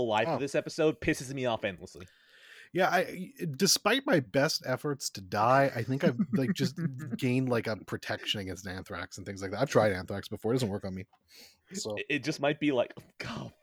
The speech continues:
Speaker 1: fucking shit. Okay, hold on. I, this is gonna be a little side note. Uh, S-, Stark Tank, Snark Tank had a fucking funny ass joke where they were talking about a guy who, um, would host a comp-, uh, well, sorry, would host a competitive show where, uh, it's called Is It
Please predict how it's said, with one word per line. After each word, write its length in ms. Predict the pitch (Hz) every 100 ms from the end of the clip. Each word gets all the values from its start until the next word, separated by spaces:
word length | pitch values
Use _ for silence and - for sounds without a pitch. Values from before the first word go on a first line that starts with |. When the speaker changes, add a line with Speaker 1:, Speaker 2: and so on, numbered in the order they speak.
| -
Speaker 1:
fucking 320 | 139 - -
shit. 180 | - 117
Okay, 220 | 135 131
hold 160 | 139 120
on. 120 | 104
I, 100 | 120 - -
this 140 | 143 156
is 80 |
gonna 140 | 151 160
be 100 | 147
a 80 | 127
little 200 | 127 113
side 360 | - 120 131
note. 300 | 139 135 131 -
Uh, 200 | 101 98
S-, 280 | - - 101
Stark 300 | - 117 139
Tank, 280 | - 143 139 - - -
Snark 320 | - 131 127
Tank 200 | 139 135
had 160 | 131 98
a 40 | -
fucking 320 | 113 - 98 - -
funny 360 | 110 120 117
ass 260 | 107 107 -
joke 400 | - 98 98 -
where 80 | 95
they 80 | 90
were 80 |
talking 220 | 87 101 101
about 260 | 92 92
a 60 | 90
guy 420 | 82 82 95 92
who, 320 | 98 87 82 - - _ -
um, 480 | 95 87 87 85 82 104
would 180 | 98
host 340 | 85 101 107 -
a 340 | 90 90 90 -
comp-, 260 | - 95 98 -
uh, 180 | 80 85 -
well, 80 | 101
sorry, 160 | - -
would 120 | 107
host 300 | 110 113 -
a 340 | 92 95 92 90
competitive 500 | 95 - 98 101 98
show 360 | - 95 104 113
where, 420 | 107 92 87 85 _ _ _ 95
uh, 140 | 90
it's 160 | 98 -
called 300 | 107 101 95
Is 140 | 107
It 80 | 95